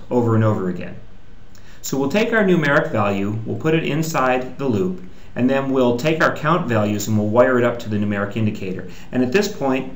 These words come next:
our program is complete and we're ready to run. Let's go back to the front panel. We'll run this, and our program is off and running. Now I'm gonna reach over and I'm gonna start clicking off events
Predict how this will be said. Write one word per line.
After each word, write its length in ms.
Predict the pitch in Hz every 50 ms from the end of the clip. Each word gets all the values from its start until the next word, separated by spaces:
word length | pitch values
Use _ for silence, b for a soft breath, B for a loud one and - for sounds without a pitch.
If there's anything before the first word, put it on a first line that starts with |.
| - - - - - - -
our 160 | 123 120 120
program 400 | - 143 139 139 143 139 135 127
is 100 | 120 -
complete 640 | - 120 110 110 - - 156 120 107 107 110 - - -
and 120 | 117 117 117
we're 120 | 117 113
ready 240 | 113 113 113 113 117
to 120 | 113 113
run. 280 | 113 110 107 110 - - - - - B B B B B B B
Let's 140 | 143 151 -
go 160 | - 208 196
back 240 | 202 196 202 - -
to 60 | 170
the 100 | 151 131
front 300 | - - 135 127 - -
panel. 440 | - 120 110 104 98 101 110 113 - B B B B B B
We'll 200 | - 127 123 123
run 320 | 123 139 160 196 196 170
this, 360 | 110 110 120 - - - - - -
and 140 | - 123 120
our 160 | 120 117 117
program 400 | - 160 156 151 151 156 147 147
is 140 | 139 127 127
off 200 | 131 120 117 -
and 80 | 123 120
running. 300 | 117 113 98 92 - - B B B B B B
Now 80 | 127 139
I'm 100 | 170 185
gonna 160 | - 185 160
reach 280 | 147 165 180 175 -
over 260 | 147 127 123 113 123 123
and 140 | - 113
I'm 80 | 120 120
gonna 160 | 127 123 117
start 260 | 117 - 131 117 -
clicking 380 | - - 180 180 180 175 160 147
off 180 | 143 143 143 151
events 560 | 147 - 151 143 - - - - - -